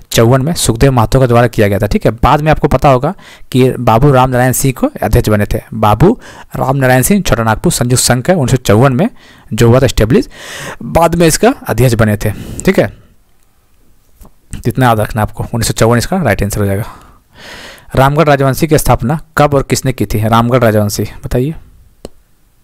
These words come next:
डेट तो आपको रट्टा, ये रामगढ़ काफ़ी इंपॉर्टेंट दोस्तों, तेरह सौ अड़सठ डेटा मार लेना, ठीक है। तेरह सौ अड़सठ में याद ही रखना है। और कौन सा? बागदेव सिंह, तेरह सौ अड़सठ में बागदेव सिंह, ठीक है दोस्तों।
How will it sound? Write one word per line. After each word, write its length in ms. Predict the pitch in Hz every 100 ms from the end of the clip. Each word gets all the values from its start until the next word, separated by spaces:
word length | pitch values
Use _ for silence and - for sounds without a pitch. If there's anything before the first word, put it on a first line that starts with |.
| _ _ _ _ - 110
डेट 300 | 110 170 180
तो 100 | 170
आपको 160 | - 165
रट्टा, 320 | 139 - 151
ये 120 | 151
रामगढ़ 480 | 135 131 135 156 160
काफ़ी 280 | 151 - 147
इंपॉर्टेंट 240 | 139 139
दोस्तों, 180 | 135 160
तेरह 300 | - 135 135
सौ 140 | 143 131
अड़सठ 220 | - 131
डेटा 220 | 123 135
मार 260 | 120 117 110
लेना, 220 | 110 104
ठीक 200 | 214 180
है। 100 | 107 - - - -
तेरह 200 | 127 143
सौ 140 | 151 131
अड़सठ 280 | - 143
में 160 | 151 214 - - - 135
याद 240 | 113 127
ही 60 | 143
रखना 220 | 131 151
है। 100 | 233 - -
और 100 | 117
कौन 180 | - 143
सा? 120 | 170
बागदेव 340 | 143 113 - 123
सिंह, 260 | - 107 - - - -
तेरह 260 | 127 131 160
सौ 140 | -
अड़सठ 320 | 120 - 151
में 180 | 147 220 - - 139
बागदेव 380 | 120 117 147 147
सिंह, 300 | - 107 107 - - _ _ - _ _ _ _ _ _ _ _ _ _ _ _ - _ _ - _ _ _ _ _ _ _ - _ _ _ _ _ -
ठीक 100 | 165
है 60 |
दोस्तों। 260 | 180 - 131